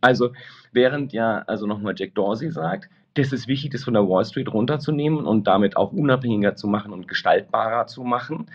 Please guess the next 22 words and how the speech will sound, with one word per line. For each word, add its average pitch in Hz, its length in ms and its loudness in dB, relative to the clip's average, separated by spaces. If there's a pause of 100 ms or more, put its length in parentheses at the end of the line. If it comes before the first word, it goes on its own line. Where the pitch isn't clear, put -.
(240)
sagt 107 280 2
Bezos, 110 420 4
vielleicht 131 200 2
haben 110 160 0
wir 98 100 4
hier 113 140 2
gerade 82 440 2
sozusagen 113 680 0 (300)
eine 120 160 8
Situation 113 540 4
geschaffen, 131 580 0
wo 123 340 4 (240)
das, 113 180 2
was 107 180 2
Marius 98 360 2
vorhin 101 200 2
beschrieben 101 480 -2
hat, 147 220 -6
auf - 140 -2
einmal 104 360 0
ein 92 160 -4
Staat - 500 -2